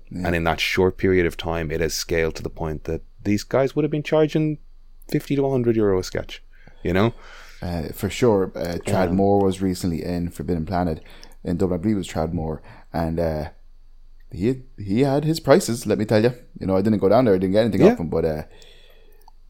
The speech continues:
Speaker 1: yeah, he had his prices.
Speaker 2: And justifiably so.
Speaker 1: Yeah.
Speaker 2: It, it's so hard for people that, like, like, going to a convention is a hustle. Like, and in those days,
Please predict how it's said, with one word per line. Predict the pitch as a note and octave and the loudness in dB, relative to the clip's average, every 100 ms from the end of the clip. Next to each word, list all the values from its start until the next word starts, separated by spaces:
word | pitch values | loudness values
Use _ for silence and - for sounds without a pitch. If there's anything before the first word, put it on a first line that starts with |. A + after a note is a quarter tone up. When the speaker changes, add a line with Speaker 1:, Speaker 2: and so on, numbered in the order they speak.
| - - - - | -20 -20 -20 -8
Speaker 1:
yeah, | D#2+ F#2 | -6 -6
he | F2+ F#2 | -4 -4
had | F2+ | -4
his | F2+ | -4
prices. | - F2+ - | -6 -6 0
Speaker 2:
And | G#3 G#3+ | 4 6
justifiably | B3+ - A3+ - A#3 B3 A#3 A#3 | 4 4 2 4 4 4 4 2
so. | - A#3+ A#3+ A#2+ | 4 6 8 6
Speaker 1:
Yeah. | A2 | 6
Speaker 2:
It, | C#3+ | 4
it's | D3 - | 0 0
so | - F3 | 4 4
hard | - D#3 D#3+ | 4 4 4
for | - D3+ | 4 2
people | D3+ C#3+ C#3 | 4 4 6
that, | C#3 B2+ | 6 6
like, | C3+ - | 2 0
like, | C2+ C3+ C3 | 0 0 4
going | - C#3+ D#3+ | 4 6 6
to | D3 | 6
a | |
convention | C3 B2 A#2 C3 - B2 | 6 4 4 2 2 2
is | A#2+ | 4
a | A#2+ | 4
hustle. | B2 F3+ - - | 2 2 -2 -6
Like, | - - - | -6 -8 -4
and | - | 0
in | B2 | 4
those | C3 D#3 D3 | 10 10 10
days, | D3 C3+ B2+ - | 8 8 6 0